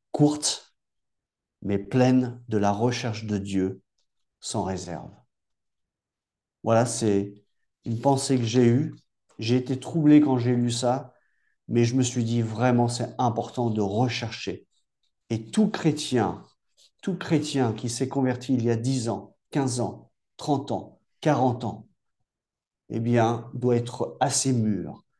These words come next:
pour rechercher l'Éternel et se poser la question, « Qu'est-ce qui m'a fait faillir ?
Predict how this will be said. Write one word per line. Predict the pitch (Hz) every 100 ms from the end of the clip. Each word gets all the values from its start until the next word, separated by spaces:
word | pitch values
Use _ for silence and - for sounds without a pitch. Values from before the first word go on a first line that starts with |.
| _ _
pour | 117 101
rechercher | 113 123 127 120 131
l'Éternel | 110 107 101 90 90 76 - _ _ _ _ _ -
et |
se | 120 127
poser | - 151 139
la | 127 120
question, « | 117 - - 107 104 - _ _ _ _ _ -
Qu'est-ce | 170 156 -
qui | - 135
m'a | 127 113 110
fait | - 113 107 107 _ _ _
faillir ? | - - 113 110 95 98 95 85